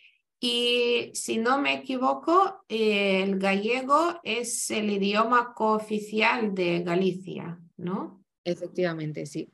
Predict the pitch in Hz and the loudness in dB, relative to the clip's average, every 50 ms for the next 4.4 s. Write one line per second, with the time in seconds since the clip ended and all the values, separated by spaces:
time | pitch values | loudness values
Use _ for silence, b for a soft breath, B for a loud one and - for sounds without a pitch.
0 | _ 190 175 185 - - - - - _ _ _ _ _ _ _ - 202 202 202 | _ -10 -6 -6 -6 -8 -10 -16 -20 _ _ _ _ _ _ _ 0 0 2 4
1 | 196 196 190 185 185 190 185 180 180 180 180 180 175 170 170 175 170 165 165 175 | 4 4 4 4 4 4 4 4 4 2 2 2 4 4 4 4 4 2 0 -4
2 | 175 170 170 - _ _ _ _ _ _ _ - 175 170 170 - - 165 175 185 | -6 -8 -14 -20 _ _ _ _ _ _ _ -6 -4 -4 -2 0 0 2 4 4
3 | 202 214 208 196 185 180 180 180 160 165 165 165 156 165 196 240 254 254 240 233 | 4 4 4 2 2 0 0 -2 -2 -2 -2 -2 -2 0 0 0 0 0 -2 -2
4 | 233 226 220 220 226 240 247 | 0 0 0 0 0 -2 -4